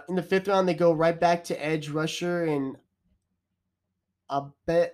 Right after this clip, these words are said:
Abentukumbu Obajane out of Notre Dame. Um, he's long. He's a handwork master, quote unquote.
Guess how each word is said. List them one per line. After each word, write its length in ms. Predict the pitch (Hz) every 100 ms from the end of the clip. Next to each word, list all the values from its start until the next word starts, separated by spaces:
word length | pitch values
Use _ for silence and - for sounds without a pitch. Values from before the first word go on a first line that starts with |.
| -
Abentukumbu 1700 | 135 147 151 170 175 165 - 202 208 202 - 214 190 220 226 233 233 - _ _
Obajane 840 | 143 156 160 165 170 175 180 196 196 _ _ _ _ _ _ _ _ -
out 140 | 147
of 100 | 139
Notre 320 | 139 151 175
Dame. 560 | 151 143 160 180 185 185 _ _ _ -
Um, 320 | 143 143 139
he's 200 | 165 156
long. 520 | 143 147 170 180 190
He's 240 | 170 170 160
a 160 | 147
handwork 720 | 131 143 165 185 165 165 165 147
master, 720 | 139 143 151 - - 127 123
quote 320 | 123 143 135
unquote. 640 | 131 127 - 131 127 120